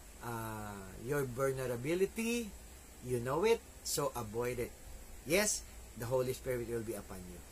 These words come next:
Yep. Come on, let's pray about that. Lord, salamat. Salamat na palagi ka nandyan, even at the times na hindi po namin maiwasan yung mga lugar, mga panahon, mga pagkakataon that we are vulnerable.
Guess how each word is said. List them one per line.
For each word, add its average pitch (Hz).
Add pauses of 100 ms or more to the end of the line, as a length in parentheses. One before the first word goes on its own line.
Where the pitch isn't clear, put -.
(360)
Yep. 196 (600)
Come 170
on, 214
let's -
pray 202
about 185
that. 175
Lord, 190
salamat. 196 (380)
Salamat 160
na 135
palagi 131
ka 135
nandyan, 131
even 131
at 113
the 117
times 135
na 123
hindi 117
po 123
namin 120
maiwasan 120
yung 117
mga 104
lugar, 131
mga 110
panahon, 123
mga 110
pagkakataon 110 (480)
that 175
we 165
are 139 (1040)
vulnerable. 113